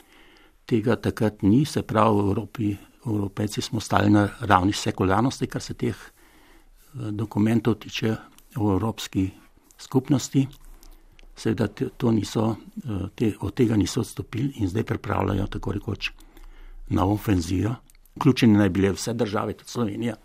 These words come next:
Gre prek-, to se dogaja preko ene organizacije, ki je laična izpostava Vatikana, imenuje se Skupnost svetega Egidija,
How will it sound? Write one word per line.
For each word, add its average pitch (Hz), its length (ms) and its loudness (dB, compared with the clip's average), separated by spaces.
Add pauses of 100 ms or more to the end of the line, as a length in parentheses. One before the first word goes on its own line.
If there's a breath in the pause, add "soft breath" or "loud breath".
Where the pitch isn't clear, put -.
(840 loud breath)
Gre 110 460 0
prek-, - 360 -4
to 117 100 -2
se 120 140 -2
dogaja 98 320 2
preko 107 440 -2 (1000 soft breath)
ene 95 280 2
organizacije, 95 800 2
ki - 140 -4
je 95 60 2
laična 90 380 0
izpostava 113 500 -4
Vatikana, 101 560 -4
imenuje 95 380 2
se 95 200 -6
Skupnost - 420 -6
svetega 101 360 -2
Egidija, 98 440 0